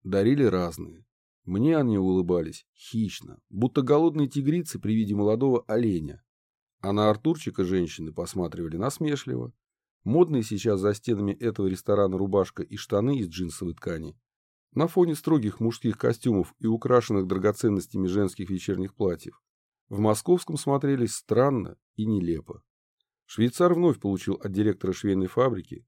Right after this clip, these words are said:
красноватую купюру, спрятал ее в кулаке и сообщил – что премного благодарен. Он просигналил официантам и откланялся. Мы не успели расположиться за столиком, как рядом с нами уже возникла улыбчивая официантка Светочка.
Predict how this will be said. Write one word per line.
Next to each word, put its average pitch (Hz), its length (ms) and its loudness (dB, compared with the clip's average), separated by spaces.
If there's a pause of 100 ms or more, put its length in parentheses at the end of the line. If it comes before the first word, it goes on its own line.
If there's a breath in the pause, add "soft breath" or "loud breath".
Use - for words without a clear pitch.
(140)
красноватую 104 640 -2
купюру, 87 480 -10 (420)
спрятал 104 440 0
ее 92 80 2
в - 80 -6
кулаке 107 400 0
и 127 140 -8
сообщил – 113 640 -4 (420)
что - 300 -4
премного 160 560 0
благодарен. 135 800 0 (420)
Он 127 160 2
просигналил 123 600 0
официантам 117 760 -4 (160)
и 143 80 -2
откланялся. 82 800 -2 (680)
Мы 120 180 4
не 160 100 2
успели 151 360 2
расположиться 117 640 2
за 107 140 2
столиком, 107 580 -2 (340)
как 107 180 -2
рядом 135 280 0
с - 80 -12
нами 151 320 0
уже 107 240 0
возникла 98 580 0
улыбчивая 123 640 -2
официантка 110 580 -4
Светочка. - 640 -8